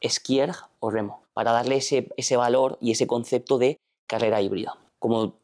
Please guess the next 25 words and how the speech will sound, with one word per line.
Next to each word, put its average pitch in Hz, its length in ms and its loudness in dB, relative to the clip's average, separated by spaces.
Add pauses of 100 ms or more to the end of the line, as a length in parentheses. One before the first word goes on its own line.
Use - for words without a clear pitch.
(120)
tú 113 140 -2
bien 117 160 0
has 117 80 0
dicho, 139 240 0
tú 113 140 -4
puedes 120 280 0
elegir 147 540 0 (120)
los 110 360 0
ejercicios 147 560 0
y 151 40 -4
la 117 100 2
distancia 117 400 -2
de 110 80 2
correr. 107 320 -2 (100)
La 107 140 -2
distancia 170 500 0
me 127 100 2
pareció 107 520 0 (160)
ideal, 123 480 0
perfecta, 127 680 -2 (200)
el 113 140 0
límite 123 460 2
que 110 100 -2
queríamos. 98 600 -2 (100)
Pero 165 380 0